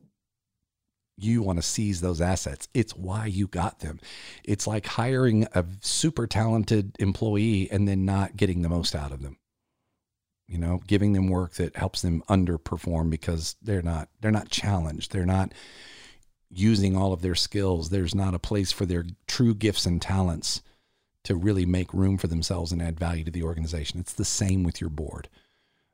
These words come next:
Um, we have to actually shape that path for them. So, but remember, board chairs come and go.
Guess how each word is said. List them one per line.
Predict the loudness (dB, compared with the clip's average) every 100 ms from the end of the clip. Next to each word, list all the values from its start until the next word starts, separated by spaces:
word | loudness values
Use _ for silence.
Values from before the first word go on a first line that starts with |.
| _ -10
Um, | -4 -2 -4 -2
we | 2 2 2
have | 0 -2
to | -6 -6
actually | -6 -6 -6 -8 -6
shape | -6 -4 -4 -6 -8
that | -8 -8 -8
path | -6 -6 -6 -12 _ _ _ _ _ _
for | -12 -8 -6
them. | -8 -12 -16 _ _ _ _ _ _ _ _ -18 -4
So, | -2 -2 -2
but | -4 0
remember, | 4 6 8 6 4 0 -10 _ _ _ -4
board | 0 2
chairs | 2 2
come | 2 4
and | 4 4
go. | 2 0 -6